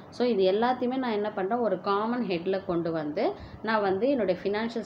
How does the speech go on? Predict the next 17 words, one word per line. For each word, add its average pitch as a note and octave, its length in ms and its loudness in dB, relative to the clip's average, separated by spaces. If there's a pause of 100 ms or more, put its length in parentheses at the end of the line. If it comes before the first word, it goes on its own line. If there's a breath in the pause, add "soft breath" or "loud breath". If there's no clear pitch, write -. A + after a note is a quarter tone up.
ஸ்டேட்மெண்ட்டை E3 500 -2
நான் A#3+ 260 2
ப்ரிப்பேர் D#3+ 420 -2
பண்றேன். C3+ 360 -6 (320 loud breath)
So, C4 200 -2 (160)
அப்படி G#3 640 0 (240 loud breath)
ஒவ்வொரு A#3+ 460 6 (100)
ஸ்டேட்மெண்ட்டையும் A#3 680 0
நான் F3+ 180 0
ப்ரிப்பேர் A3+ 360 2 (100)
பண்றதுக்கு E3 720 -4 (280 loud breath)
எனக்கு F#3 300 -2
அக்கவுண்டிங் A#3+ 720 -2
அப்படின்றது D#3+ 440 -2
வந்து D3 360 -2 (300 loud breath)
முக்கியமா G#3 680 0
இருக்கு D3+ 440 -2